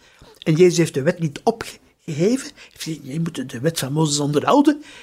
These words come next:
Veel aanwas die daarbij kwam, misschien niet. Maar de wet is iets bevrijdend in principe. Het geeft u een richting om te leven. Ja, en het is niet de God die met een,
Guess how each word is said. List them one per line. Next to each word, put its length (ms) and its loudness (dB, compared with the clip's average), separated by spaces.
Veel 400 4
aanwas 540 2
die 80 -10
daarbij 400 0
kwam, 380 -6
misschien 360 -8
niet. 360 2
Maar 340 0
de 140 -6
wet 260 2
is 180 -6
iets 300 -2
bevrijdend 760 2
in 120 -4
principe. 340 -12
Het 100 -18
geeft 220 -2
u 140 0
een 120 -2
richting 380 0
om 120 -2
te 100 -12
leven. 360 -10
Ja, 240 -8
en 220 -6
het 180 -8
is 100 0
niet 160 4
de 60 2
God 200 0
die 180 2
met 240 -2
een, 260 -2